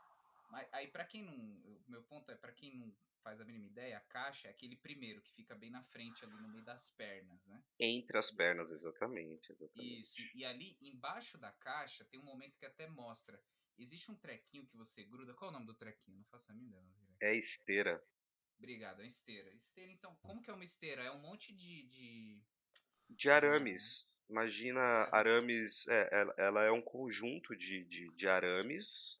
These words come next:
Speaker 2: é,
Speaker 1: Uhum.
Speaker 2: em, em espiral, né? Não uma
Speaker 1: Uma
Speaker 2: espiral
Speaker 1: espiral?
Speaker 2: muito,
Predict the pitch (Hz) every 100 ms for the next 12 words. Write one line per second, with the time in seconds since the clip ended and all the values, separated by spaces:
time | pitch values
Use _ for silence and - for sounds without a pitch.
0 | 104 92 - - - - 247 240 - -
1 | 98 101 92 95 104 104 - - 107 95
2 | 90 120 196 _ _ _ 92 95 - _
3 | 110 135 208 190 - 165 131 127 120 117
4 | 117 110 - 104 95